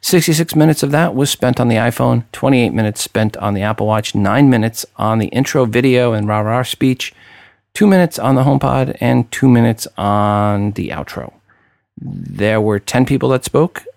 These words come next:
Three of them had their shirts tucked in and seven untucked.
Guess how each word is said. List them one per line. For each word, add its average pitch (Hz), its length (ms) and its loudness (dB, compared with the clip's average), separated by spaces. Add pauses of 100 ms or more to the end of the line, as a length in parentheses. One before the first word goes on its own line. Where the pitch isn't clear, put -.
(140)
Three 139 340 2
of 123 80 2
them 123 160 4
had 127 140 2
their 110 80 2
shirts - 280 -2
tucked - 280 -4
in 120 180 2
and 113 220 2
seven - 260 -6
untucked. 104 480 -4